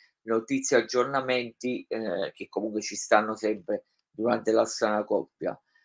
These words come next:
Eh, ma nella, alla luce, pa-, diciamo, facendo un primo bilancio, tornan-, eh, torniamo sempre alla storia, eh,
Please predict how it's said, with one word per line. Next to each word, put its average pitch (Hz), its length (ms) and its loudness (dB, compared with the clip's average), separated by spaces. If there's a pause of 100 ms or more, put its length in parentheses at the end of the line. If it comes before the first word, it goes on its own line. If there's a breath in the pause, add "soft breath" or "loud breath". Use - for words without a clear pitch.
(180)
Eh, 113 840 8
ma 170 240 8
nella, 127 480 8
alla 123 440 8
luce, 180 580 4
pa-, 113 200 4 (300)
diciamo, 156 360 4
facendo 131 340 2
un 117 100 -8
primo 185 300 2 (120)
bilancio, 120 760 6 (640)
tornan-, 123 400 2
eh, 117 640 8
torniamo 135 360 2
sempre 143 320 4
alla 123 140 8
storia, 131 680 6 (260)
eh, 117 480 2